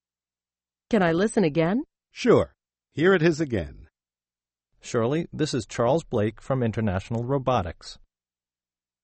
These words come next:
Speaker 1: Okay. He's speaking to Shirley. He says, "This is," and then Mister Blake's name and the name of his company. He's introducing Mister Blake to Miss Graham.
Speaker 2: That's right.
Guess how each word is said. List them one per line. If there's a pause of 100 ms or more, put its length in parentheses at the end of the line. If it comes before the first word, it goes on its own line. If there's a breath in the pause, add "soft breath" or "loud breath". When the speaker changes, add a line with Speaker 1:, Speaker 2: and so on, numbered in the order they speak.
(640)
Speaker 1:
Okay. (360)
He's
speaking
to
Shirley. (400)
He
says, (260)
"This
is," (640)
and
then
Mister
Blake's
name (120)
and
the
name
of
his
company. (520)
He's
introducing
Mister
Blake
to
Miss
Graham. (560)
Speaker 2:
That's
right.